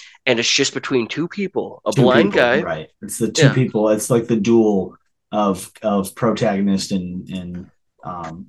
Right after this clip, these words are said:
Speaker 2: well, not, not really a, it's, I guess it's not, neither one of them are protagonists. I guess they're kind of both protagonists, co-protagonists, but
Speaker 1: Yeah, kinda
Speaker 2: Yeah.
Speaker 1: like this play here. And, like, so they're waiting
Speaker 2: Yeah, it's
Speaker 1: for
Speaker 2: a
Speaker 1: some-
Speaker 2: tragedy slash comedy.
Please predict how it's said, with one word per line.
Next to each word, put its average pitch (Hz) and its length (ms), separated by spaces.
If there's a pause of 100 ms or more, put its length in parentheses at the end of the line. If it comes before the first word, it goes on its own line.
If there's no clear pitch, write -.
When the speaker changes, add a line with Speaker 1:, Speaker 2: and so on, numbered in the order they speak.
Speaker 2:
well, 104 180
not, 113 340
not 117 220
really 101 260
a, 90 240
it's, - 440 (220)
I 104 80
guess 101 180
it's - 120
not, 87 180
neither 110 220
one 98 120
of 87 80
them 87 140
are 87 60
protagonists. 92 500
I 139 60
guess 185 140
they're 156 100
kind 123 120
of 98 80
both 90 300 (160)
protagonists, 92 560
co-protagonists, 113 880
but - 220 (580)
Speaker 1:
Yeah, 139 260
kinda 131 300
Speaker 2:
Yeah. 131 60
Speaker 1:
like 127 140
this 127 180
play 131 220
here. 131 420
And, 143 140
like, 139 140
so 139 460
they're 147 140
waiting 123 400
Speaker 2:
Yeah, 214 100
it's 147 100
Speaker 1:
for 185 60
Speaker 2:
a - 20
Speaker 1:
some- - 80
Speaker 2:
tragedy 147 600
slash 113 380
comedy. 85 560